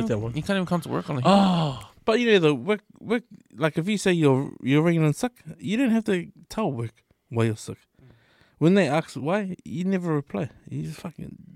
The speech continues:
Speaker 3: you should, don't have to tell them why.
Speaker 2: Yeah, exactly. But some of these, um, but what the boss I got right now, he's cool. But the ones beforehand were like, they specifically want to know. So if I've,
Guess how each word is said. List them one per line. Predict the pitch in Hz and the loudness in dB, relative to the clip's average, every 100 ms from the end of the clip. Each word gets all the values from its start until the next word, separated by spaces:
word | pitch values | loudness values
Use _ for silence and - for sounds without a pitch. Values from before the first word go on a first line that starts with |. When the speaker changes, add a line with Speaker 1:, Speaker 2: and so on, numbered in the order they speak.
| - 135 | -20 -16
Speaker 3:
you | |
should, | - 110 139 | -14 -12 -4
don't | 160 | -2
have | 143 190 | -2 -4
to | - | -8
tell | 101 113 | -8 -6
them | 107 107 | -4 -6
why. | 110 _ - | -8 _ -6
Speaker 2:
Yeah, | 175 190 | 2 6
exactly. | 139 110 - 220 - 131 | 6 4 4 2 4 0
But | 117 - 131 - - | 0 0 0 -2 -8
some | - 220 | -4 0
of | 185 | 0
these, | 135 113 - | 0 -2 0
um, | 110 107 104 98 _ _ - - - - | -2 -2 -8 -16 _ _ -20 -20 -16 2
but | 170 | 4
what | 170 196 165 | 8 8 8
the | 175 | 4
boss | 151 202 | 4 2
I | 160 | 2
got | 131 | 2
right | 117 110 | 2 0
now, | 117 | 0
he's | 120 113 | 0 -4
cool. | - 104 - _ _ _ | -6 -12 -14 _ _ _
But | - 135 | -6 -2
the | 143 | 2
ones | 151 135 | 2 0
beforehand | - 117 147 139 123 113 | -10 -8 -4 -4 -4 -6
were | 113 110 | -6 -6
like, | 98 - _ _ _ _ _ | -6 -10 _ _ _ _ _
they | 113 | -18
specifically | - 120 - 131 127 - 120 | -10 -8 -6 -8 -10 -4 -4
want | 110 113 | -4 -8
to | 117 | -6
know. | 107 117 117 _ _ - - - - | -4 -4 -6 _ _ -20 -20 -20 -20
So | - 156 | -4 2
if | 143 143 156 | 4 6 8
I've, | 151 131 - - - | 8 6 0 -20 -20